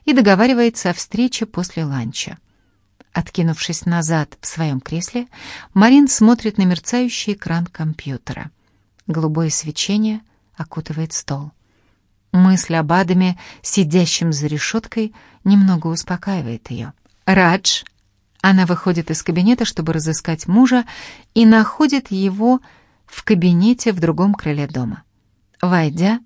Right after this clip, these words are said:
Марин закрывает за собой дверь. «Сегодня придет детектив, чтобы задать Джей вопросы». «Какие?» Он раз десять пытался поговорить с Марин с глазу на глаз о том, что произошло.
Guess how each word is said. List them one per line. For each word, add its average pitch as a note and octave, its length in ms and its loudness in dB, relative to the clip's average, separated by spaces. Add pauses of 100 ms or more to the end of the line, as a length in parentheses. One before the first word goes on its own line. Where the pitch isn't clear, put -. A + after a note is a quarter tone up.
(360)
Марин G3 420 6
закрывает G#3 600 0
за D#3 100 -2
собой D3 380 -4
дверь. C3 300 -6 (1080)
«Сегодня G#3 500 4
придет F#3+ 360 0
детектив, G3 500 -2
чтобы D#3 460 -2
задать D#3+ 380 -2
Джей E3 240 -2
вопросы». F#3+ 560 -2 (680)
«Какие?» F3+ 440 -10 (920)
Он F3 180 4
раз G3 260 2
десять F3 640 0
пытался E3+ 480 -4
поговорить E3 520 -4
с - 120 -6
Марин E3 320 -2
с D#3+ 80 -6
глазу E3+ 400 0
на D#3 140 0
глаз E3 380 -4 (280)
о E3 100 -4
том, D#3+ 200 -4
что - 180 -8
произошло. E3+ 640 -6